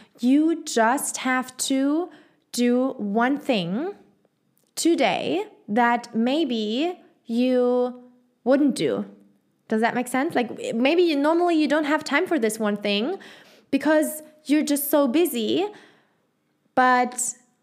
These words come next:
also you can right now say, "Okay, I might just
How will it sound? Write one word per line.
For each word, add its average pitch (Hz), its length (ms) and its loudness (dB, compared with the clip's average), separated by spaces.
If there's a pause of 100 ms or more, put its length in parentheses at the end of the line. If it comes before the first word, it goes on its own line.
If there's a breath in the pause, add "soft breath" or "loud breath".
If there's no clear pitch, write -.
(500)
also 277 840 0
you 240 180 0
can 240 500 -2
right 220 320 -2
now 254 420 0
say, 226 280 -2
"Okay, 190 540 -4 (960)
I 226 1000 2
might 214 500 0
just 226 920 0